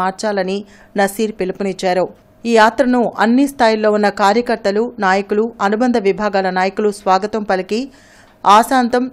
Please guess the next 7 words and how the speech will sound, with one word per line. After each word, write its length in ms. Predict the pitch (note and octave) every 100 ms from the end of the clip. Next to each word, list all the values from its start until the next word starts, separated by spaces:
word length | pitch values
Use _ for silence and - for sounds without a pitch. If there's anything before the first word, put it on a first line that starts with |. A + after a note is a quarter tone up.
| A3
లోకేష్ 360 | A3+ C#4+ C4+ B3
యాత్రను 300 | G#3+ G#3+ G3+ G#3
విజయవంతం 520 | G3 A#3 B3 B3 A#3 G#3+
చేయాలని, 440 | A3 G3+ G3 G3 G#3+ - - _ -
అన్ని 180 | A3+ C#4 D#4
వర్గాల 340 | C#4+ - C4 B3+ G#3
ప్రజలను 400 | G3+ A3 G#3+